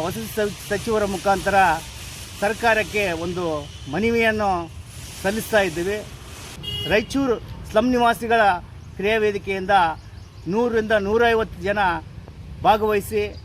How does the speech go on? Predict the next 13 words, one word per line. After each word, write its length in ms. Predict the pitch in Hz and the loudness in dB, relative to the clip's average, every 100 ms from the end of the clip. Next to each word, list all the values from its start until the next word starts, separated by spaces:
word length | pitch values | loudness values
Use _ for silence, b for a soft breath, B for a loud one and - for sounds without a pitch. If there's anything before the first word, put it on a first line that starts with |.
| - | -6
ಆ 100 | - | 0
ಒಂದು 280 | 196 214 196 | 2 2 0
ಹೋರಾಟವನ್ನು 960 | 175 202 247 240 226 214 214 190 185 156 - - - | 2 4 4 4 0 -2 -2 -2 -2 -8 -14 -16 -8
ಯಶಸ್ವಿಗೊಳಿಸುತ್ತೇವೆ 1500 | 185 262 247 247 220 190 175 - - - 196 233 247 - 208 | -2 0 0 2 2 0 -4 -14 -16 -4 0 0 -2 -2 0
ಅಂತೇಳಿ 480 | 185 170 202 208 190 175 - - - | -2 -2 0 2 0 -4 -8 -8 -4
ಈ 20 | 196 | -2
ಮೂಲಕ, 380 | 202 202 202 | 0 0 2
ಪತ್ರಿಕೆ 520 | 208 - 170 247 220 220 | 0 0 -2 -2 2 4
ಹೇಳಿಕೆ 360 | 208 208 196 | 4 2 -2
ಮೂಲಕ 440 | 190 196 180 190 156 | -4 -4 -4 -4 -4
ಸ್ಲಂ 260 | 175 214 | -2 0
ಜನರಿಗೆ 580 | 214 208 202 190 196 165 151 - - - - - | 0 0 0 0 0 0 -4 -8 -8 -8 -6 -2
ನಾನು 300 | 175 175 | -2 0